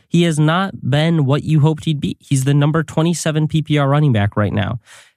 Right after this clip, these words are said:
He gets the Chargers next, a defense that he should be able to run wild on. Green Bay, a little tougher, but then he gets San Francisco, Detroit.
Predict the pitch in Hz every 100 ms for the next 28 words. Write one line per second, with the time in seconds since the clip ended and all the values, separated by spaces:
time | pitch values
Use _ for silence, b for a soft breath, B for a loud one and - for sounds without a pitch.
0 | _ 131 156 - 147 139 175 202 214 226
1 | 196 175 - - - 139 147 156 160 143
2 | 127 127 - 196 202 202 170 160 151 143
3 | 123 135 156 143 123 120 117 117 113 113
4 | 117 107 _ _ _ 127 139 165 175 160
5 | 160 151 120 123 - 156 160 135 147 147
6 | 143 - 170 165 156 156 139 - 131 123
7 | 117 - - 147 151 143 -